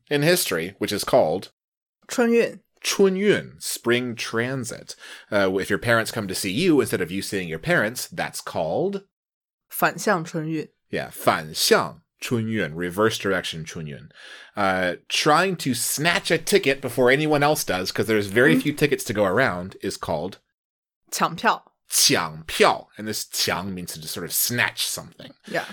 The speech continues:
Speaker 1: What else are people qianging this time of year?
Speaker 2: Qiang hongbao.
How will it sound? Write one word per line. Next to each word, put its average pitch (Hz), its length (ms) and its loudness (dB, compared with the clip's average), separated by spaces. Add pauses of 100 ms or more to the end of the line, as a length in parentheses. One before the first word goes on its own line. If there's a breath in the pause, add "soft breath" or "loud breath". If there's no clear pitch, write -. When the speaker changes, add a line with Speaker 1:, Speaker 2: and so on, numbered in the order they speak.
Speaker 1:
What 160 200 8
else 170 220 4
are 127 60 2
people 113 280 -2
qianging 117 840 0 (180)
this 185 120 -2
time 175 160 4
of 170 80 0
year? 185 80 4
Speaker 2:
Qiang 196 80 2
hongbao. 240 240 4